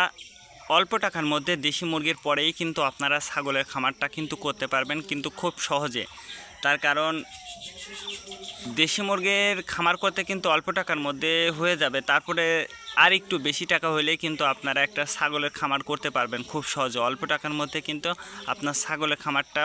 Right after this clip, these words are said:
হয়ে যাবে। এরপরে যে খামারটা, সেটা হচ্ছে দেশি গরুর খামার। আপনারা কিন্তু একটা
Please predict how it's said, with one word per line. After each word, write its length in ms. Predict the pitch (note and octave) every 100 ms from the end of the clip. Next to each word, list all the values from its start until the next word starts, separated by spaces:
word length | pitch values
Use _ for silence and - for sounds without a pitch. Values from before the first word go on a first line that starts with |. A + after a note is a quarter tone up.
| D#3
হয়ে 140 | E3+ C#3
যাবে। 180 | G#2+ - - - - - G4 - _ _ _ - - G3 - - - - E3+
এরপরে 340 | G#3 A3 A3 G3+
যে 80 | F#3+ F3+
খামারটা, 360 | D#3+ D#3 D#3 F3+ -
সেটা 200 | F3 E3 E3
হচ্ছে 340 | E3 - E3 D#3 C#3+ - B2+ B2+
দেশি 240 | C#3+ - F3+ D3+
গরুর 220 | D3 C#3+ -
খামার। 240 | A#2+ E3 A#2
আপনারা 240 | C3+ E3+ E3+ F#3+
কিন্তু 300 | F#3 F3 F#3 F#3 - - - - - - - D#3+
একটা 300 | F3+ - F3+